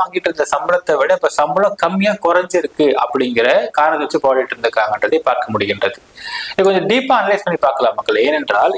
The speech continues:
இதுல வந்து நிறைய விஷயங்கள் நமக்கு விளங்காத விஷயமாக இருக்கின்றது. First and foremost thing, ஒரு கவர்மெண்ட் ஜாபுக்குன்னு யார் போவாங்க, எதுக்கு போவாங்க அப்படின்னு பாத்தீங்கன்னா, அந்த கவர்மெண்ட் ஜாப் போயிட்டா இ எஸ் ஐ,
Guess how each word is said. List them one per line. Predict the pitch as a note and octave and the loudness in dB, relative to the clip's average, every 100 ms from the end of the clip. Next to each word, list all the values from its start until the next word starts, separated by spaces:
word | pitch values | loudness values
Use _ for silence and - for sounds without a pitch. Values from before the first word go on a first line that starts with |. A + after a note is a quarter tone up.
| D3+ | -2
இதுல | C#3 C3+ | 0 0
வந்து | F3+ F#3+ C#3 | 0 0 0
நிறைய | G3 B3+ A3 | 2 2 0
விஷயங்கள் | E3+ - E3+ D3 E3 | -2 0 0 0 -2
நமக்கு | D3 C3 A2+ | -2 -2 -2
விளங்காத | G2+ D3 F3 F#3+ E3+ | 0 0 2 2 2
விஷயமாக | - D3 C3+ C3+ | 0 0 0 -4
இருக்கின்றது. | A#2+ - G#2 G2+ - - - - - - - - | -6 -8 -6 -6 -6 -18 -10 -8 -6 -8 -4 -2
First | F3+ - C#4 | 0 0 -2
and | B3+ | 0
foremost | G#3 E3+ C#3+ B2 - | 2 2 0 -4 -2
thing, | A2 G3 - - - - - - D3+ | -4 -4 -8 -16 -20 -16 -16 -4 0
ஒரு | E3 D3 | 2 2
கவர்மெண்ட் | E3+ A#3+ C4 B3+ | 2 2 0 0
ஜாபுக்குன்னு | G#3+ F#3 - - G#3+ D#3 | 0 0 0 -2 0 2
யார் | D3+ E3 - | 2 0 0
போவாங்க, | C#3+ C3+ - C#3+ B2+ | 2 2 0 0 0
எதுக்கு | E3+ - - | 0 -4 -2
போவாங்க | C#3 C3 B2 | 0 2 0
அப்படின்னு | A#2 B2 - | -4 -4 -2
பாத்தீங்கன்னா, | G#2+ G#2 G2+ G2 B2 E3 - | -2 -2 -4 -2 0 0 0
அந்த | - - | -2 -2
கவர்மெண்ட் | C#3 G#3 A3 F#3+ | -2 0 0 0
ஜாப் | E3 - | 0 0
போயிட்டா | C#3 F3 | 0 0
இ | D3 F#3 | 0 0
எஸ் | - | 0
ஐ, | E3+ | -4